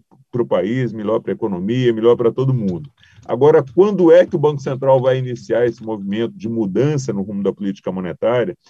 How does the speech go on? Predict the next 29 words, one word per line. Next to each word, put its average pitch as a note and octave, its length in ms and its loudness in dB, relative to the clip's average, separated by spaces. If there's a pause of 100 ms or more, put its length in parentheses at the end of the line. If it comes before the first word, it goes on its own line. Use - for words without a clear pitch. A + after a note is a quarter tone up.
(220)
de B2 100 -6
mudar A2+ 380 2
a C3+ 40 4
tendência A2 520 -2
de F#2+ 180 -6
alta A2+ 440 2
pra G2 200 -4
baixa G2+ 440 -4
de E2+ 160 -12
juros, C3 420 -4 (260)
a G#2+ 120 0
gente B2+ 280 -2
ainda B2+ 240 0
não B2 160 -4
tem A#2 160 -2
como B2 240 -4
dizer, B2 360 2
porque C3 180 -4
isso B2 280 -6
vai A#2+ 200 4
depender A#2 560 2
de - 120 -8 (100)
como D3 320 -2
a C#3+ 40 0
inflação A#2 680 -4 (320)
vai A2 160 4
seguir A2 300 -2
se G2+ 100 -18
comportando. G2 720 -2